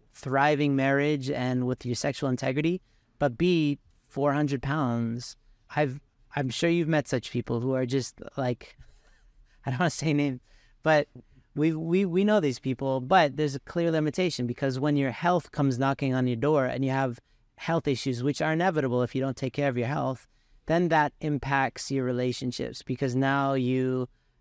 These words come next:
are in the hospital or you're struggling in some way. So it will eventually, that,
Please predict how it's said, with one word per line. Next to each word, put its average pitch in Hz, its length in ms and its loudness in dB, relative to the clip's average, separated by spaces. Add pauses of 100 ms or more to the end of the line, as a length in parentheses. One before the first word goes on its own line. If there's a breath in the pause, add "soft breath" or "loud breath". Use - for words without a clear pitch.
(220)
are 135 100 2
in 143 100 4
the 127 80 2
hospital 131 680 0
or 127 260 2
you're 120 380 0
struggling 127 440 0
in 117 40 -2
some 123 240 -4
way. 120 240 -4
So 127 440 -4 (440)
it 160 180 0
will 202 240 4
eventually, 147 600 2
that, 143 220 0